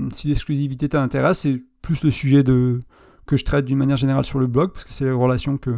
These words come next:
je vis. Donc c'est, euh, voilà, si jamais il y avait un doute, c'est, c'est aussi, euh, c'est aussi pour ça que c'est principalement un blog qui traite de ça. Et, euh, je parle de ce que je connais, de ce que je vis, et en même temps, ça m'empêche pas de,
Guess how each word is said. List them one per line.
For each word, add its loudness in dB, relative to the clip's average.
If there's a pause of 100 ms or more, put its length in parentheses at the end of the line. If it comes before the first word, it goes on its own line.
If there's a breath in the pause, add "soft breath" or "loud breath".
(100)
je -2
vis. -6 (180)
Donc -6
c'est, -6
euh, -6 (580 loud breath)
voilà, -4
si -8
jamais -2
il 0
y 0
avait -2
un -2
doute, -4
c'est, -2
c'est -6
aussi, -4
euh, -2
c'est -6
aussi -4
pour 4
ça -2
que -6
c'est -6
principalement 0
un 4
blog 4
qui -10
traite -2
de 0
ça. 0 (720 loud breath)
Et, 4
euh, 2
je -4
parle 2
de 4
ce -8
que -6
je -10
connais, 0
de 0
ce -8
que -6
je -8
vis, -2
et 0
en -2
même -4
temps, -6
ça -4
m'empêche -4
pas 0
de, -2